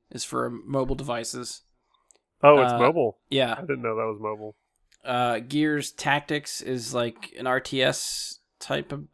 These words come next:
Speaker 1: game, I think they were talking about, and that's, I think, P C. And then Gears five is the console release for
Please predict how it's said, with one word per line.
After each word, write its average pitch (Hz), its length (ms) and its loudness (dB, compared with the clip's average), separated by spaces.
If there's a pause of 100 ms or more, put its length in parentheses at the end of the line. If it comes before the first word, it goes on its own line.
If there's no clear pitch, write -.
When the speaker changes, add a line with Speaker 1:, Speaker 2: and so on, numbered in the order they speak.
(120)
Speaker 1:
game, 147 320 0
I 143 80 0
think 151 260 -4
they 156 140 -2
were 156 140 -2
talking 151 260 -2
about, 156 340 0
and 123 160 -4
that's, 135 240 0
I 170 60 -2
think, 127 200 -8
P 135 160 -8
C. 117 420 -6 (1120)
And 131 100 -2
then 123 220 0
Gears 131 240 0
five 123 340 2
is 120 140 -6
the 131 60 -8
console 123 340 -4
release 117 340 -6
for 110 500 -6